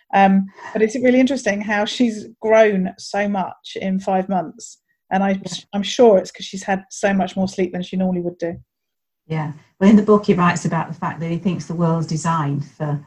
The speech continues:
Speaker 2: larks rather than
Speaker 1: Exactly.
Speaker 2: owls.
Speaker 1: Yeah.
Speaker 2: Um, and particularly school. And there are some
Speaker 1: Yeah.
Speaker 2: interesting school te-, uh, school trials where they've started school later and things, haven't they?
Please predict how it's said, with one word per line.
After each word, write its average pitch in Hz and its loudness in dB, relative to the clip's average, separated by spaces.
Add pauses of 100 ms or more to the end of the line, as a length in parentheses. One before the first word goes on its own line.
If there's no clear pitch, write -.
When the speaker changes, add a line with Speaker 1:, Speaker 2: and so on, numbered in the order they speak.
(100)
Speaker 2:
larks 151 -2
rather 151 -2
than - -6
Speaker 1:
Exactly. 196 2
Speaker 2:
owls. - -16 (440)
Speaker 1:
Yeah. 196 6
Speaker 2:
Um, 139 0 (240)
and 175 4
particularly 220 -2
school. 160 0
And 170 2
there 202 2
are 208 2
some 170 -2
Speaker 1:
Yeah. 196 4
Speaker 2:
interesting 175 -2
school 165 -2
te-, - -4
uh, 160 -8
school 170 -2
trials 170 0
where 156 0
they've 160 -2
started 165 0
school 160 0
later 165 0
and 160 0
things, 143 2
haven't 151 -4
they? 135 -4